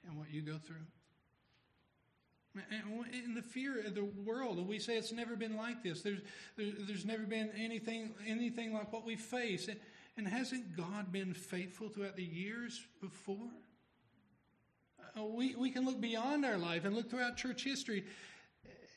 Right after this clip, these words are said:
and see God's faithfulness. And sometimes we feel like when we get to a place in,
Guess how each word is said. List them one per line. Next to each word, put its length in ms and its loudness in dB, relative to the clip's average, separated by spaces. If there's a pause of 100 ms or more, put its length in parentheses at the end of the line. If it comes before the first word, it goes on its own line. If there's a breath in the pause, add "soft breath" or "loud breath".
(200)
and 160 2
see 280 2
God's 260 0
faithfulness. 1000 -4 (360)
And 100 0
sometimes 520 4
we 120 6
feel 380 4
like 300 6
when 120 4
we 120 6
get 200 2
to 100 6
a 20 4
place 380 12
in, 120 8